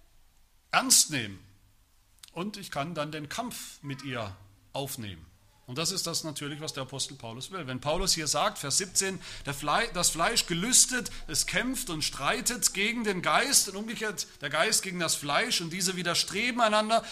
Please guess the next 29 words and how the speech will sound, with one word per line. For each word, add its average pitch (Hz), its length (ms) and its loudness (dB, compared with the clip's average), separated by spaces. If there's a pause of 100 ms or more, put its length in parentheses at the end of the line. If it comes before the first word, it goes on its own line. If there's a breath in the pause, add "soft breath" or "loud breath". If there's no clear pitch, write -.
(160 loud breath)
dann 233 260 0
will 240 160 2
Paulus, 226 420 2
dass 208 220 0
wir 220 140 0 (160 loud breath)
begreifen, 185 300 4
das 220 120 4
ist 226 100 0
nicht 240 220 -2
irgendwas, 233 260 -2
was 208 180 -2
auß-, 233 340 4
außerhalb 220 460 2
von 196 120 -4
uns 220 240 0
passiert, 202 360 2
sondern 196 220 2
dass 220 260 8
wir 226 140 2
da 226 140 6
mitmachen, 233 460 0
dass 196 200 2
wir 202 160 0 (180 loud breath)
die 175 140 -2
Waffen 202 400 0 (160 loud breath)
aufnehmen, 196 680 0
dass 170 260 4
wir 220 340 4 (260 loud breath)
kämpfen 226 600 2